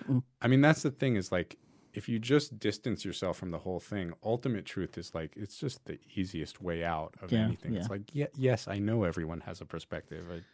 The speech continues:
Speaker 2: I, I, you know. So I just, I just think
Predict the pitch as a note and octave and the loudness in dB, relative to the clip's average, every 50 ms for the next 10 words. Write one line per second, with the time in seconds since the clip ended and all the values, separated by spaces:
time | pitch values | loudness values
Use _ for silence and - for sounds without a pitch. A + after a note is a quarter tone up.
0 | _ - - G2+ G2 G2+ - _ _ _ _ _ _ _ _ B2 G#2+ G2 E2 D#2+ | _ -16 -12 -10 -10 -12 -12 _ _ _ _ _ _ _ _ -8 -6 -6 -6 -8
1 | - - - - - - - - - - - - - - - - C#3+ C#3 C#3 C3 | -10 -14 -18 -20 -20 -20 -20 -20 -20 -20 -20 -20 -18 -8 4 8 10 10 12 10
2 | D3+ F3+ F3 - - - A2 G#2+ G#2+ B2 B2 - - - - B2 A2 G2+ F#2 - | 10 6 6 4 2 2 2 4 4 4 2 2 0 -2 0 2 2 2 0 0